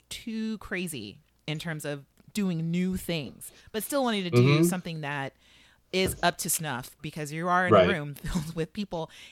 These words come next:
Speaker 1: And, um, man, you, you can't, not everyone can sew.
Speaker 2: Uh-huh.
Speaker 1: Um, yeah, I mean, so,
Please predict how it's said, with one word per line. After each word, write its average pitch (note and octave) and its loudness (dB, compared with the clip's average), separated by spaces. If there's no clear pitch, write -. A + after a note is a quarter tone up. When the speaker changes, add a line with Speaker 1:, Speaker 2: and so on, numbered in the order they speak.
Speaker 1:
And, F3 0
um, D#3+ -4
man, F#3+ -2
you, F3+ -6
you F3 -10
can't, A3 -6
not G3 -2
everyone G#3 -4
can C#3+ -12
sew. G2 -10
Speaker 2:
Uh-huh. E3+ 10
Speaker 1:
Um, D#3 -2
yeah, C#4+ 6
I F3 4
mean, A#3 0
so, G#3 0